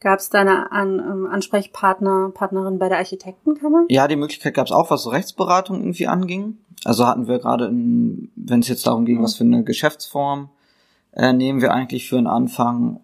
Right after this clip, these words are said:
Speaker 2: Ja, da hatten wir ein paar Beratungsgespräche. Es gab auch von der Uni so einen Gründer, ähm, so eine Gründerunterstützung. Aber das war natürlich dann eher irgendwie für so Smartphone-Startup-Leute, die irgendwas Wildes sich ausgedacht haben und weniger für so herkömm-, also herkömmliche Architekten,
Speaker 1: Mhm.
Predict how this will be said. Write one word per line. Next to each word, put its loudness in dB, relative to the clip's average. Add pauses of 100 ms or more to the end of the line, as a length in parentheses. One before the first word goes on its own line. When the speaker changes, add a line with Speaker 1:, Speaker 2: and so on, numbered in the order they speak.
(120)
Speaker 2:
Ja, -2
da 4
hatten 0
wir 0
ein 0
paar 0
Beratungsgespräche. -4
Es -6
gab 2
auch 0
von 0
der 2
Uni -2
so -4
einen 2
Gründer, 2
ähm, -6
so -6
eine 4
Gründerunterstützung. -2 (140)
Aber 0
das -2
war 4
natürlich -2
dann 2
eher 0
irgendwie -4
für -4
so -2
Smartphone-Startup-Leute, 0 (480)
die 0
irgendwas 2
Wildes 2
sich 2
ausgedacht 0
haben 0
und -4
weniger 2
für -4
so -2
herkömm-, 0
also 0
herkömmliche 0
Architekten, -2
Speaker 1:
Mhm. -4